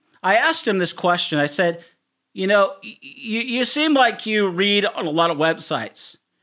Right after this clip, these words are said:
And I asked him, I said, I asked him, and I said, "Hey, how do you know that that person is trustworthy? Do, do they have a degree? How, where do they go to school? Where do they get their education?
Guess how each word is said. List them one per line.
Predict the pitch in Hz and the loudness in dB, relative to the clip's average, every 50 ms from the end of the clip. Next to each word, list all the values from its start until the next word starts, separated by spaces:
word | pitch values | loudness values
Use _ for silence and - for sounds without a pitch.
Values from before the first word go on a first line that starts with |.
| _ _ _ _ _ _ - | _ _ _ _ _ _ -2
And | - 220 | 2 4
I | 226 226 | 4 4
asked | 226 233 254 247 - - | 4 4 2 0 0 0
him, | 220 | 0
I | 214 208 | 2 2
said, | 208 - 220 214 208 214 - _ _ _ _ _ _ _ _ _ _ _ _ _ _ _ _ _ _ _ _ _ - | 2 2 2 2 2 0 -4 _ _ _ _ _ _ _ _ _ _ _ _ _ _ _ _ _ _ _ _ _ 0
I | 190 214 | 2 2
asked | 214 233 247 233 - | 4 2 2 0 0
him, | 233 214 | 2 2
and | 208 196 | 4 4
I | 202 | 2
said, | 196 - 214 208 202 214 | 2 2 2 2 0 -2
"Hey, | 160 175 254 269 233 175 135 - - _ _ _ _ _ _ _ _ _ _ _ _ | -2 0 2 2 2 2 0 -6 -12 _ _ _ _ _ _ _ _ _ _ _ _
how | - - - 294 - | -6 0 2 2 2
do | - | 2
you | 403 370 311 | 2 2 2
know | 240 214 208 208 220 226 226 | 2 4 4 6 6 6 4
that | 208 202 170 | 4 2 2
that | 185 185 185 190 | 2 2 2 2
person | 208 - 202 196 - - 180 | 0 0 -2 0 0 0 0
is | 156 143 - | 0 -2 -2
trustworthy? | - - 156 143 131 - - 131 113 107 104 92 82 - _ _ _ _ _ _ _ _ _ _ _ _ _ _ _ _ _ _ _ _ _ - 143 | -4 -4 -2 -2 -2 -4 -6 -6 -6 -6 -8 -10 -12 -16 _ _ _ _ _ _ _ _ _ _ _ _ _ _ _ _ _ _ _ _ _ -16 -6
Do, | 135 165 226 247 | -2 0 0 0
do | 233 175 175 214 | 0 0 0 2
they | 208 233 220 | 2 2 2
have | 233 240 233 254 | 2 2 2 2
a | 269 | 0
degree? | 254 254 226 233 269 370 349 - - _ _ _ _ _ _ _ _ _ _ _ _ _ _ _ _ _ _ _ _ _ _ _ _ _ _ _ _ _ _ _ _ | 0 -4 -4 -4 -4 -4 -4 -6 -10 _ _ _ _ _ _ _ _ _ _ _ _ _ _ _ _ _ _ _ _ _ _ _ _ _ _ _ _ _ _ _ _
How, | - - - 208 190 190 - 180 | -6 0 2 2 2 2 2 0
where | 151 147 139 165 170 185 | -2 0 4 4 4 4
do | 190 185 | 4 2
they | 202 196 | 2 2
go | 190 208 214 | 2 0 0
to | 214 | 0
school? | - - - 285 233 180 | -2 -4 -2 -2 -2 0
Where | 170 170 190 202 | 0 2 2 4
do | 208 202 | 4 2
they | 214 208 | 2 2
get | 202 214 208 | 2 0 2
their | 220 214 214 | 2 2 2
education? | 214 208 202 190 - 226 226 185 160 | 2 0 -2 -4 -4 -4 -4 -6 -8